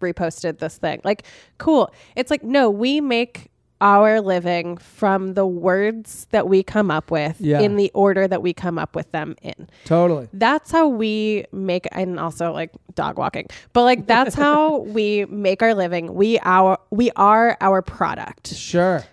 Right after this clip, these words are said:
Speaker 1: So for somebody to steal that and
Speaker 2: It's
Speaker 1: then
Speaker 2: very
Speaker 1: profit off of it.
Speaker 2: It's very personal.
Speaker 1: Yes.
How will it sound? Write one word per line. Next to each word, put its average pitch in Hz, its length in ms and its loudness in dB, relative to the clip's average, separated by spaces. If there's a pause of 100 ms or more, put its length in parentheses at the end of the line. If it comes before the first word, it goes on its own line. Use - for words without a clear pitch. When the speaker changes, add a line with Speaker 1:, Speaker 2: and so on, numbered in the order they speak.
Speaker 1:
So 254 240 2
for 285 200 2
somebody 277 480 0
to 320 240 2
steal 311 520 2
that - 760 -4 (420)
and 220 160 2
Speaker 2:
It's 226 40 -2
Speaker 1:
then 233 260 2
Speaker 2:
very 180 480 4
Speaker 1:
profit 240 160 4
off 170 260 2
of 165 160 -2
it. 156 340 -6 (380)
Speaker 2:
It's 151 180 -6
very 180 300 2
personal. 151 600 -4 (340)
Speaker 1:
Yes. - 720 -4